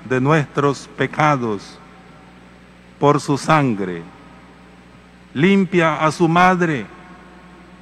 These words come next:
y te limpia a vos de los pecados. De tal forma que María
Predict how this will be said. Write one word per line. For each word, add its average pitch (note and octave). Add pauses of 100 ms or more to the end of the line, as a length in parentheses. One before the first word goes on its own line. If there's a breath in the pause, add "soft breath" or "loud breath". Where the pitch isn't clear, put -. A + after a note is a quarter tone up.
(800)
y D3+
te D3+
limpia E3
a D3
vos E3 (1040)
de C#3
los C#3
pecados. A#2+ (1800)
De B2
tal E3+
forma F3
que D#3+
María D#3+